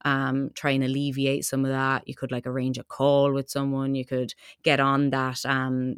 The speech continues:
the, the Twitter feed. You know, there's a million different things that we can do to attend to our specific set of circumstances. And I think it's about people just taking a little bit of time to reflect on,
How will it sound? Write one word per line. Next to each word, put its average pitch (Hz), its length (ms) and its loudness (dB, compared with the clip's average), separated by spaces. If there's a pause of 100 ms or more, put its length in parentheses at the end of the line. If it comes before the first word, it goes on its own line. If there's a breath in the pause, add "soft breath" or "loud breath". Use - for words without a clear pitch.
the, - 240 -4
the - 80 -6
Twitter 147 400 -2
feed. 135 560 -4 (300 loud breath)
You 185 80 2
know, 151 80 4
there's 156 140 2
a 180 40 4
million 185 440 4
different 165 340 2
things 147 540 2 (340 soft breath)
that 143 160 2
we 143 140 -2
can 139 260 0
do 135 560 0 (400)
to 139 680 2 (1080)
attend 151 480 2
to 139 420 2
our 151 300 6
specific 131 520 -4
set 127 200 -4
of - 80 -10
circumstances. - 880 -10 (580)
And 143 100 2
I 139 60 2
think 139 200 0
it's 139 140 -2
about 135 180 0
people 139 260 -4
just 131 180 -4
taking 131 260 -2
a 131 80 -2
little 160 180 0
bit 190 120 0
of 175 80 -2
time 139 260 -2
to 131 120 -8
reflect 131 680 -8
on, 131 460 -4